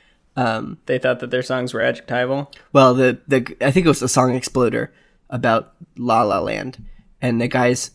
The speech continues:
Speaker 1: who wrote the songs for La La Land were just talking about how when they were in school, all their professors said, you know, "When you think about writing a song for a musical, it's gotta be talking, like, it's gotta be advancing the character,
Speaker 2: plot. Yeah, yeah.
Speaker 1: particularly." Um, and these songs were just kinda, like,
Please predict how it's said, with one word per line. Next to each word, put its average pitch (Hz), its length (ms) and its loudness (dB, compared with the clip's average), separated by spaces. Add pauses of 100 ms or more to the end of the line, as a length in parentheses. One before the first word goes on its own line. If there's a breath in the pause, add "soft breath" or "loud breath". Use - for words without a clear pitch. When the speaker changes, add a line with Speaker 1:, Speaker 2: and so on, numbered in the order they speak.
Speaker 1:
who 127 160 0
wrote 131 260 2
the 123 80 -4
songs 123 440 -2
for 127 160 -4
La 127 180 4
La 123 140 4
Land 127 260 0
were 131 80 0
just - 200 -6
talking 123 280 -2
about 123 220 -2
how 123 180 -2
when 123 140 -2
they 123 100 -4
were 123 160 -4
in 123 120 -6
school, 120 440 -4 (300 soft breath)
all 123 100 -2
their 123 140 0
professors 123 520 -6
said, 123 280 -4
you 131 80 2
know, 123 100 -2
"When 123 140 -2
you 123 100 0
think 131 220 0
about 113 180 0
writing 117 300 -2
a 123 40 -4
song 120 240 -4
for 123 140 -6
a 123 80 -4
musical, 110 540 -6 (260 soft breath)
it's - 160 -10
gotta 117 280 -2
be 104 120 -6
talking, 117 560 -4
like, 113 220 -4
it's 120 100 -6
gotta 120 240 -2
be 110 140 -2
advancing 113 640 -4 (400 soft breath)
the - 100 -10
character, 117 380 -2
Speaker 2:
plot. - 300 -2
Yeah, - 20 -20
yeah. - 80 -10
Speaker 1:
particularly." 131 800 -2 (480)
Um, 110 480 -2 (400)
and 131 160 0
these 131 160 0
songs 120 260 -2
were 131 80 -4
just 117 160 -6
kinda, 117 260 -4
like, 101 300 -6